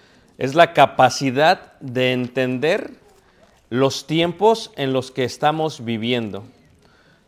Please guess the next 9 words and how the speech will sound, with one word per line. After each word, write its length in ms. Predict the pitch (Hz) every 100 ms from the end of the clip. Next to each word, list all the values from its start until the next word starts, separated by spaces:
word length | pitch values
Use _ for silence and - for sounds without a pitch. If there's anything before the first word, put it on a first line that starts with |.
| _
No 260 | 117 147 190
es 200 | 190 -
fácil, 640 | 185 185 - 226 285 262 _ _ _
pero 220 | - 127 120
sí 400 | - 170 170 170
es 160 | 147
de 100 | 147
suma 340 | 143 - 151 151
importancia. 760 | 127 120 110 123 113 107 104